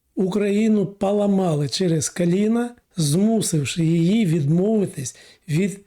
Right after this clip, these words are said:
статусу ядерної держави. У дві тисячі чотирнадцятому році Росія за згодою Білого дому анексувала Крим і окупувала частину Донбасу.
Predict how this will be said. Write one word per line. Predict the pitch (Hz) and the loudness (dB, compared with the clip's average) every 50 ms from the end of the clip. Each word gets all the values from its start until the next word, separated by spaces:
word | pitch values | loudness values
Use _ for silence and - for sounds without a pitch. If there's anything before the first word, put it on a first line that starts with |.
| _ _ | _ _
статусу | - - - - 202 202 220 208 - 190 - - 175 165 | -10 -10 -6 -2 -2 -2 -2 -2 -2 -2 -2 0 0 0
ядерної | 156 175 190 190 160 160 165 160 156 160 165 160 | 2 2 0 0 0 0 0 0 0 0 0 0
держави. | 139 147 160 143 135 139 143 123 - _ _ _ _ _ _ _ _ _ _ _ | 0 -2 -2 -2 -2 -6 -8 -10 -14 _ _ _ _ _ _ _ _ _ _ _
У | - 220 220 220 | -2 0 0 2
дві | 180 208 233 | 2 2 0
тисячі | - - 254 233 196 175 202 190 - 202 180 | 0 0 -2 0 0 0 0 0 0 -2 -2
чотирнадцятому | - - 208 - - 208 196 196 208 196 175 160 - - - 170 156 156 160 165 | -2 -2 -4 -2 -2 0 0 2 2 2 0 0 -2 -4 -2 0 2 2 2 2
році | 180 202 226 226 220 - - - 160 131 - _ _ - | 2 2 2 0 -2 -4 -8 -12 -12 -16 -18 _ _ -2
Росія | 170 180 220 208 - - - 220 220 220 202 180 156 143 143 | 0 0 0 0 -2 -2 0 2 2 2 2 2 0 0 0
за | 135 139 190 208 | -2 0 0 0
згодою | 185 165 156 170 208 214 208 165 131 143 151 151 143 | 2 2 2 2 2 2 0 0 0 -2 -2 -2 -2
Білого | 143 143 196 214 190 170 160 139 135 147 | 0 0 0 0 2 0 0 -2 -2 -4
дому | 131 139 139 180 220 240 233 214 170 131 123 - _ - | -4 -2 -2 0 0 2 2 0 0 -2 -4 -10 _ -4
анексувала | 175 180 196 190 196 - - 214 208 208 214 202 190 175 165 160 | -2 0 0 0 -2 -2 -2 0 0 2 2 2 2 2 0 -2
Крим | - - - 175 214 247 254 247 233 233 - _ | -2 -2 -2 0 0 2 2 0 0 -2 -6 _
і | - 208 220 294 | -2 0 0 2
окупувала | 196 165 165 - 175 - - 180 170 185 208 214 202 190 170 | 0 -2 -2 -2 -6 -2 0 0 0 2 2 2 0 0 0
частину | - - 180 170 - - - 214 208 196 196 | 0 0 -2 -2 -2 -2 -2 -2 0 0 0
Донбасу. | 165 139 156 170 160 131 131 131 127 117 - - | 0 0 0 0 0 -2 -4 -8 -10 -12 -14 -18